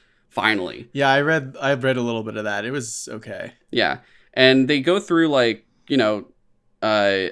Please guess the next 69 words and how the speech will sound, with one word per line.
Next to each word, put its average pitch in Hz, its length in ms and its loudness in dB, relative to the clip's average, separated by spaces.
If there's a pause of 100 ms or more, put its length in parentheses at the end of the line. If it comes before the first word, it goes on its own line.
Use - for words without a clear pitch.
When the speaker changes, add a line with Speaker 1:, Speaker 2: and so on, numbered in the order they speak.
Speaker 1:
afterwards, 113 640 0
it's - 260 -14 (180)
Ben 123 380 2
comes 123 240 0
back 113 300 0
as 104 80 -6
a 101 80 -6
villain, 92 400 -6 (300)
and 107 180 -2
then 107 100 0
he 110 60 2
becomes 107 260 -2
a 107 40 -6
hero, 113 440 0
sort 113 300 -2
of, 98 200 -2 (240)
and 107 160 -2
then 104 140 0
they 107 80 -2
brought 107 220 2
him 120 80 2
again 151 240 6
as 165 100 4
a 165 60 0
villain, 175 320 2
and 107 100 -4
I'm 110 80 -6
like, 110 260 -2
"What - 220 -18
the 104 80 -6
fuck - 480 -8
is," 135 220 -6 (120)
I, 135 140 4
I 143 120 4
haven't 131 200 2
even 127 180 0
read 123 160 2
the 113 80 0
last 107 380 -2
one. 87 80 -6
I 78 60 -6
have 92 120 -8
to 101 80 -12
read 104 140 -6
it, 92 220 -12 (320)
'cause 110 180 -6
he, 120 140 -4
he 123 160 -6
teams 131 280 2
up 131 140 0
with, 127 180 -6
uh, 98 380 0 (380)
Goblin 123 340 6
Queen, - 320 -6
the 110 80 -6
evil 120 300 0
clone 113 340 0
of, 107 180 -4
uh, 95 300 0
Madeline, 107 480 -2
of, 104 220 -6
uh, 87 240 -2
Jean 107 180 -6
Grey, 107 260 -2
Speaker 2:
Oh, 113 140 -8
Speaker 1:
Madeline 113 260 0
Speaker 2:
right. 104 80 -6
Speaker 1:
Pryor. 107 300 2
Speaker 2:
Yeah. - 200 -6